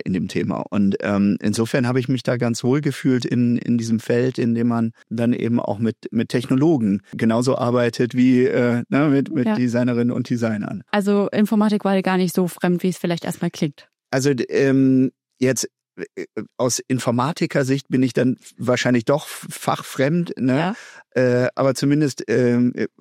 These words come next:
Speaker 1: hat mir die Denkweise gefallen, ne? So sehr analytisch an Dinge ranzugehen, immer dann auch das Große und Ganze zu, äh, betrachten.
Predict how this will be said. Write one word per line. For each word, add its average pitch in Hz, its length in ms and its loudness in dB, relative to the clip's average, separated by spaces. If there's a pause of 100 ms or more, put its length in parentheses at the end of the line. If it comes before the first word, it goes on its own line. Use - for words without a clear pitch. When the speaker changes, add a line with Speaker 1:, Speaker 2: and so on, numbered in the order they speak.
Speaker 1:
hat 120 200 -4
mir 131 100 2
die 120 100 2
Denkweise 104 520 2
gefallen, 98 440 -2
ne? 87 240 -2
So 131 140 0
sehr 117 320 0
analytisch 139 600 0
an 131 120 0
Dinge 127 260 0
ranzugehen, 120 680 0
immer 117 220 0
dann 113 180 2
auch 113 140 -6
das 113 200 -4 (400)
Große 123 240 0
und 113 140 -2
Ganze 131 340 -2
zu, 127 440 2
äh, 120 260 2
betrachten. 131 720 -4